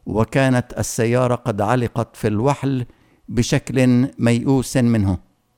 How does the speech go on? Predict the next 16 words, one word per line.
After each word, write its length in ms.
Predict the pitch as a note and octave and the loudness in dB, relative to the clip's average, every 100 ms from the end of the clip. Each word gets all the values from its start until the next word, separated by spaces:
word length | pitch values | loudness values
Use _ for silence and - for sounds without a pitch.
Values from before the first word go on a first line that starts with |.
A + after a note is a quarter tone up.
| _ _ _ _ _ _ _ _ _ | _ _ _ _ _ _ _ _ _
واحدة 560 | - A#2+ C3+ C3 A2+ B2 | 0 2 2 0 0 2
منهما 640 | A2+ A#2 A#2 A#2+ B2 C3+ - _ _ _ | 4 4 4 4 2 0 -4 _ _ _
كانت 440 | C3+ C3 B2 A#2 - - | 2 4 4 2 -2 -4
قد 220 | B2+ G2+ | -2 0
ماتت 440 | A2 B2+ A#2 A#2 - | 2 2 2 -2 -2
في 100 | A#2+ | 0
العراء، 540 | G2+ G2+ B2+ F3 - - - _ _ _ _ _ | 2 2 2 0 -4 -16 -20 _ _ _ _ _
والثانية 840 | A2+ B2 - F#3 F#3 B2 G2 F#2+ G2 _ _ _ _ _ | -2 0 0 0 2 2 2 -2 -6 _ _ _ _ _
كانت 280 | - C3+ C3 - | 0 2 0 0
ترقد 560 | E3+ D3+ - B2 C3 C#3 | -2 0 -2 0 0 0
في 320 | - C3+ A#2+ | -2 0 0
حالة 640 | - D3 C#3+ C3 C3+ A#2+ | 0 0 2 0 0 -2
حرجة 600 | A#2+ - C#3 G2+ F#2 F#2 - _ _ _ - | -2 0 2 2 -2 -4 -8 _ _ _ -8
تحت 360 | - C3+ - C3+ A#2+ A#2 | -4 -4 -2 0 2 2
شجرة 520 | A#2 C3 G#2+ G#2+ G2+ - | 0 0 2 0 -2 -6
برتقال. 680 | G2+ G#2+ - - A2 F2+ | -6 -4 -4 -4 -4 -4